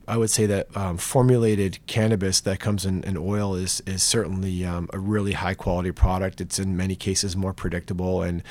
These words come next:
um, so I think that e-, what you've seen even in just the general cannabis space is that people are gravitating away from flower and into manufactured products. I mean, five years ago, one hundred percent of the,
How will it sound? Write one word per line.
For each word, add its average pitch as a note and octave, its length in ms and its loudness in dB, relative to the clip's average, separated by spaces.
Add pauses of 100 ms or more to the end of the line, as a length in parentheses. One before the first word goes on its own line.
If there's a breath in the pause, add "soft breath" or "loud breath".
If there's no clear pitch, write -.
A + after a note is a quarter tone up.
(300 loud breath)
um, E2+ 220 -2
so G2 160 0
I F#2+ 80 0
think F#2+ 280 -2
that F#2 360 0
e-, F#2 180 -6
what G#2+ 220 -2
you've F#2+ 180 -2
seen A2 240 2
even G#2 300 4
in G2 180 2
just G#2+ 240 0
the G#2+ 80 2
general G#2 380 0
cannabis G2+ 420 -2
space C#3 320 2
is G#2 80 -2
that E2+ 160 -2
people G#2+ 240 -2
are F#2+ 80 0
gravitating G2 720 0
away F#2 300 2
from F#2+ 220 -4
flower F2+ 400 -2
and F2 180 -2
into F#2+ 200 0
manufactured F2+ 680 -4
products. - 520 -2 (520 loud breath)
I - 20 -6
mean, A2 160 2
five A#2+ 340 4
years A2 240 4
ago, F#2+ 240 0
one F#2+ 180 -2
hundred A2 340 0
percent G#2 320 0
of F#2 80 -2
the, F#2 160 -4